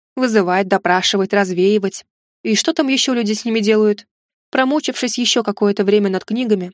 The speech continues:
я отфотографировала наиболее маленькие статьи, чтобы изучить перед сном, и отправилась домой. В особняке я в первую очередь позвонила маме. Пока жила с родителями, их забота душила. Но теперь, когда мы виделись от случая к случаю, я скучала.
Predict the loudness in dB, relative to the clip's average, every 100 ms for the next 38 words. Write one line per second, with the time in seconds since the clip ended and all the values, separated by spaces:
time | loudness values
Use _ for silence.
0 | _ _ -2 0 0 -2 -4 -4 -2 0
1 | 0 0 0 2 2 2 2 2 0 -2
2 | -2 0 -2 0 -6 -4 -6 -6 -8 -8
3 | -4 2 2 2 -2 -4 -4 -4 -6 -14
4 | -16 _ _ _ -2 0 0 0 0 0
5 | -2 -4 -8 -16 _ _ _ _ _ _
6 | -4 -2 0 0 0 0 0 0 0 2
7 | 4 4 2 0 -4 -2 -2 0 0 0
8 | 0 0 -2 -8 -20 _ _ _ 0 2
9 | 2 2 0 0 0 0 -2 -2 -2 -8
10 | -16 _ _ -4 2 2 2 2 2 0
11 | 0 -4 -6 -18 _ _ _ _ _ -2
12 | 0 0 0 0 -2 -2 0 -2 0 0
13 | 0 -2 -4 -2 -2 2 0 0 -6 -4
14 | -2 0 0 -2 -4 -4 -6 -8